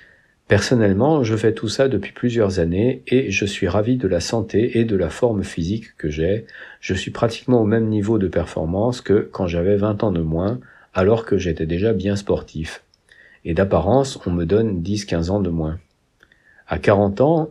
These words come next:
alors que je suivais les conseils de nutrition des médecins de linsep, parce que je pensais qu'ils savaient de quoi ils parlaient,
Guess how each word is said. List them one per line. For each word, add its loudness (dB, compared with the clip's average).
alors 6
que -6
je 0
suivais 2
les 0
conseils -2
de -2
nutrition -2
des 0
médecins 0
de 0
linsep, 0
parce -4
que 0
je -2
pensais 0
qu'ils -6
savaient -4
de -6
quoi -4
ils -4
parlaient, -4